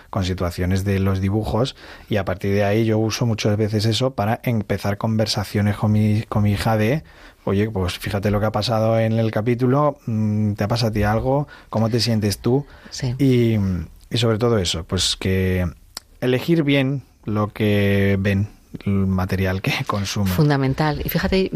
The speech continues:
Speaker 2: mm, yo conocí esos dibujitos hace poquito, no sabía que se llamaban así, pero digo, yo lo estoy viendo y no sé cómo se llama. Y, mm, me llamaba muchísimo la atención que existiera ese tipo de dibujos hoy en día, porque los chavales están acostumbrados a que ven,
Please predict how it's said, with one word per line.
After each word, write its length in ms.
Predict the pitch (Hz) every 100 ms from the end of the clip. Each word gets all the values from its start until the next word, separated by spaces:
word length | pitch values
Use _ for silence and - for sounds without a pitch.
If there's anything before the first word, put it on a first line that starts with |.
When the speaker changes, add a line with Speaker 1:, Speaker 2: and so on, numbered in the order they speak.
| 147
Speaker 2:
mm, 380 | 139 131 131 -
yo 140 | 131 147
conocí 340 | 185 165 160
esos 240 | 156 156 143
dibujitos 460 | 139 135 - 165
hace 160 | 143 131
poquito, 440 | 127 117 127 123
no 120 | 123 123
sabía 240 | 135 131
que 80 | 135
se 80 | 139
llamaban 380 | 131 131 131
así, 260 | 123 - 113
pero 200 | 113 135
digo, 240 | - 143
yo 120 | 135 151
lo 40 |
estoy 200 | 151 147
viendo 300 | 131 156 254 - - 220
y 80 | 165
no 80 | 147
sé 100 | 139
cómo 160 | 123
se 140 | - 117
llama. 220 | 110 104 - - - -
Y, 260 | 165 156 147
mm, 500 | 143 143 139 135 135 -
me 140 | 151 143
llamaba 320 | 135 160 202
muchísimo 420 | 165 - - 202
la 80 | 196
atención 520 | 196 185 - 190 220 - -
que 120 | 147
existiera 520 | - 123 - 220 165
ese 180 | 139 131
tipo 160 | 135
de 100 | 135
dibujos 440 | 131 127 147 190 - -
hoy 240 | 160 165
en 140 | 135
día, 340 | 123 160 120 - - - - - -
porque 200 | 131 127
los 120 | 120
chavales 280 | - 123 139
están 180 | 156 156
acostumbrados 560 | 156 156 151 151 165 156
a 40 |
que 140 | -
ven, 360 | 123 131 151